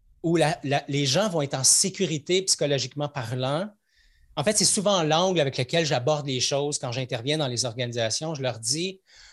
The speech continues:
Vous voulez de la collaboration, vous voulez de la mobilisation, vous voulez des gens engagés, vous voulez de la créativité, vous voulez de la performance. »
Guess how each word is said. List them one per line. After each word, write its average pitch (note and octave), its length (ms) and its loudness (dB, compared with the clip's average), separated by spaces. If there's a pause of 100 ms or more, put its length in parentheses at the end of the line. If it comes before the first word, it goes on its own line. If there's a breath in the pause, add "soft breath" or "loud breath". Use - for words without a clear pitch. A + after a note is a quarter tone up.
(140 loud breath)
Vous C#3+ 100 0
voulez E3 200 2
de F#3+ 40 -4
la F3 80 4
collaboration, D3 760 2
vous C#3+ 100 -2
voulez E3 200 0
de F3 40 0
la E3 80 2
mobilisation, C#3+ 920 0
vous C3 120 -4
voulez D#3+ 280 0
des D#3+ 160 2
gens E3+ 240 2
engagés, C#3+ 640 0 (360 soft breath)
vous D3 120 0
voulez F3+ 240 2
de F3+ 60 -2
la D#3+ 100 4
créativité, D#3 920 0
vous D3 120 0
voulez E3+ 240 0
de F#3+ 40 -2
la D3 100 2
performance. » D#3+ 1080 0